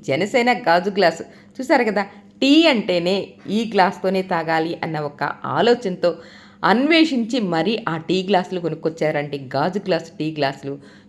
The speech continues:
చూడంగానే జనసేన గుర్తులే అన్నట్టు అనిపించింది. నిజంగానే బాగుందండి టీ గ్లాసు అని చెప్పి మా మరిది గారిని అలా మెచ్చుకుంటూ ఉంటే మురిసిపోతూ, "అవునండి, నేను పలానా చోట,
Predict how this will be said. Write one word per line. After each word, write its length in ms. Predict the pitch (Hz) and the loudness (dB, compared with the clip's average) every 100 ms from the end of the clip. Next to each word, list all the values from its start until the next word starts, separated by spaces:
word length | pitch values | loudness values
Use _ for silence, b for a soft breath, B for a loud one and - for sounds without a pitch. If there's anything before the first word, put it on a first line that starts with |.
| - 285 | -2 2
చూడంగానే 520 | 277 247 214 220 - | 2 2 0 0 0
జనసేన 420 | 160 175 190 175 | 0 0 -2 -4
గుర్తులే 580 | 156 139 143 160 170 - - - | -4 -6 -4 -4 -4 -6 -16 -16
అన్నట్టు 460 | 143 147 139 127 175 | -12 -8 -8 -4 -2
అనిపించింది. 640 | 139 135 135 131 131 131 - | -2 -4 -8 -10 -12 -12 -10
నిజంగానే 640 | 117 143 143 151 175 B B B - | -10 -8 -6 -4 -6 B B B 2
బాగుందండి 640 | 156 247 277 202 175 175 - | 6 8 6 2 0 -4 -4
టీ 160 | 151 175 | -2 2
గ్లాసు 380 | 175 170 170 - 151 | 0 0 -4 -6 -6
అని 140 | 151 | -4
చెప్పి 200 | 160 160 | -4 -4
మా 220 | 156 131 | -4 -4
మరిది 340 | 139 139 151 214 | -4 -4 -2 -2
గారిని 240 | 175 170 | -2 -2
అలా 120 | 143 | -4
మెచ్చుకుంటూ 560 | 143 143 - 220 202 185 | -6 -10 -10 -8 -6 -6
ఉంటే 360 | 170 160 165 B B B - | -6 -8 -8 B B B -8
మురిసిపోతూ, 720 | 175 202 247 320 247 226 214 - | 2 2 2 0 0 0 -2 -2
"అవునండి, 440 | 143 214 185 180 | -2 -2 -2 -4
నేను 180 | 175 180 | -4 -2
పలానా 340 | 139 139 151 | -2 -2 -2
చోట, 120 | 151 | -4